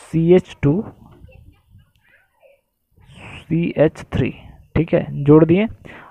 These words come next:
और ये अब इसके एक तरफ क्या जुड़ेगा? तो ओएच, और दूसरे तरफ एएनए एस ओ थ्री, ठीक है। देख पा रहे होंगे, यही जो हम लोगों का बना वो सोडिया, hydrosulfide,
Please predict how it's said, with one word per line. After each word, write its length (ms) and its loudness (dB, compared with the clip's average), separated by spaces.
और 220 6
ये 320 6
अब 200 2
इसके 400 0
एक 180 4
तरफ 300 2
क्या 140 2
जुड़ेगा? 420 0
तो 220 0
ओएच, 460 4
और 220 2
दूसरे 380 2
तरफ 320 0
एएनए 800 2
एस 340 6
ओ 260 0
थ्री, 200 -4
ठीक 200 -2
है। 120 -6
देख 220 2
पा 160 4
रहे 120 4
होंगे, 240 -6
यही 480 4
जो 140 4
हम 200 2
लोगों 260 4
का 180 2
बना 280 0
वो 180 4
सोडिया, 800 2
hydrosulfide, 1200 4